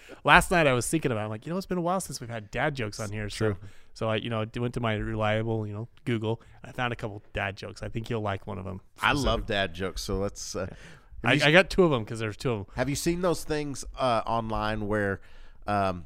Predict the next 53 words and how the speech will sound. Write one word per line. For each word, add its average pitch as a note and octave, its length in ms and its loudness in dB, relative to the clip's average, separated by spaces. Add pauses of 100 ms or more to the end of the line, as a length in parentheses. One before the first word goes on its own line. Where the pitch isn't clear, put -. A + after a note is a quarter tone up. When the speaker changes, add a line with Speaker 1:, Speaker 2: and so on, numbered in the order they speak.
(160)
Speaker 2:
they're, G2+ 380 0 (400)
two C3 180 0
people B2 340 0
are, A2 140 2
like, G#2+ 240 -2
next A2+ 240 -6
to A#2 100 -4
each A2 140 -4
other A2+ 240 2
and G#2+ 100 -2
they're G2 80 -4
doing G2+ 280 -4
dad G2 340 0
jokes G#2 320 -2
and G2 100 -6
they're F#2+ 60 -4
trying G2+ 400 -4
not F#2 240 -4
to - 80 -10
laugh G2+ 320 -2
at G#2+ 80 -6
each G#2+ 60 -4 (100)
Speaker 1:
Nuh-uh. A#2 80 2
Speaker 2:
other? A2 240 0
You've A2+ 100 -8
never A#2 140 0
seen B2 200 -2
that? B2 120 2
Speaker 1:
Nuh-uh. B2 400 -4
Speaker 2:
Okay, F2 280 -4 (140)
then G#2 300 -6
I'm A#2 80 2
Speaker 1:
Is C3 60 2
that, C#3+ 60 4
Speaker 2:
just C3 100 2
Speaker 1:
like, G#2+ 100 2
Speaker 2:
gonna A#2 180 -2
Speaker 1:
YouTube F3 280 0
or E3 80 -2
something? F3 280 -6 (460)
Speaker 2:
I've C3+ 180 2
seen C3 280 -4
it A#2+ 100 0
on G#2+ 220 2
social G#2+ 480 -6
and G#2 120 -4
on G2+ 200 -2
YouTube F#2+ 420 -6
and F#2 140 -8
stuff - 260 -8
like F2+ 160 -4
that. E2+ 300 -2
But F#2 180 -2